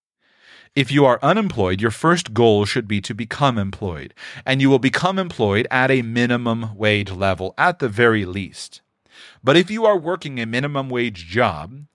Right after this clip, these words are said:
your first goal should be to stop working a minimum wage job and to start making more,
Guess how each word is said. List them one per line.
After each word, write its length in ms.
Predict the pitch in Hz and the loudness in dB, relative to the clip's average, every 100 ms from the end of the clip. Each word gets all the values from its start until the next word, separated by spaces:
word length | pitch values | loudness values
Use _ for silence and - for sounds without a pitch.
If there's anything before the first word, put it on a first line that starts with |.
| _ - - - | _ -20 -20 -2
your 260 | 131 139 | 4 6
first 540 | 117 - 190 226 - 127 | 4 2 2 2 -2 2
goal 600 | 170 151 107 98 147 - _ _ _ | 4 6 4 0 -6 -12 _ _ _
should 300 | - 170 127 | 0 0 0
be 140 | 123 | -6
to 200 | 120 160 | -6 -8
stop 560 | 147 - - 113 - - _ _ _ - | -8 -2 0 0 -4 -18 _ _ _ 2
working 340 | 131 - 127 | 2 2 -2
a 100 | 117 | 0
minimum 420 | 113 110 104 101 | 2 2 0 -2
wage 340 | 104 98 92 - | 0 -2 -2 -4
job 400 | 92 87 107 147 _ _ _ - | -4 -2 -6 -8 _ _ _ -4
and 180 | 135 127 | -2 -2
to 140 | 147 | -4
start 420 | - - 165 151 | -4 4 4 4
making 400 | 135 135 139 127 113 | -4 -6 -6 -8 -2
more, 360 | 104 73 - | -2 -4 -16